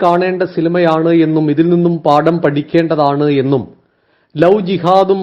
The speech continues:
മതപരിവർത്തനവും കൃത്യമായിട്ട് കേരളത്തിൽ നടക്കുന്നുണ്ട് എന്നും അവർ അവരുടെ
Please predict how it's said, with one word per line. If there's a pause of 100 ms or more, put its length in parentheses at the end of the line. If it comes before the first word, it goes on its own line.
മതപരിവർത്തനവും (120)
കൃത്യമായിട്ട് (680)
കേരളത്തിൽ (100)
നടക്കുന്നുണ്ട് (200)
എന്നും (840)
അവർ (340)
അവരുടെ